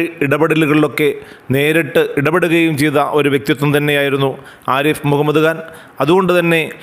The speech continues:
ഇപ്പോൾ ഇതാ ഒരു അവസരം കൂടി ആരിഫ് മുഹമ്മദ് ഖാന് കൊടുക്കുവാനായി കേന്ദ്രം തീരുമാനിച്ചിരിക്കുകയാണ്. ആരിഫ് മുഹമ്മദ് ഖാൻ്റെ പ്രവർത്തനമാണ് ബി ജെ പിക്ക് കേരളത്തിൽ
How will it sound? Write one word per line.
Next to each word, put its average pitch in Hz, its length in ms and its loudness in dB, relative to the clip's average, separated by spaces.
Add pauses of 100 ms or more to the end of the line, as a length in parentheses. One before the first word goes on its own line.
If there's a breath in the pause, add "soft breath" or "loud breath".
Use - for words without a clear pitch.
(220 loud breath)
ഇപ്പോൾ 160 300 0
ഇതാ 143 180 2 (400)
ഒരു - 180 0 (140)
അവസരം 165 400 0
കൂടി 160 180 4 (320)
ആരിഫ് 160 300 -2
മുഹമ്മദ് 156 440 2
ഖാന് 147 240 0 (120)
കൊടുക്കുവാനായി 139 580 0 (100)
കേന്ദ്രം 139 380 0
തീരുമാനിച്ചിരിക്കുകയാണ്. 127 1000 -2 (600 loud breath)
ആരിഫ് 139 260 -2 (100)
മുഹമ്മദ് 160 320 2
ഖാൻ്റെ 160 260 2 (160)
പ്രവർത്തനമാണ് 156 720 0 (220)
ബി 135 160 0
ജെ 156 160 2
പിക്ക് 165 240 0 (480 loud breath)
കേരളത്തിൽ 160 400 0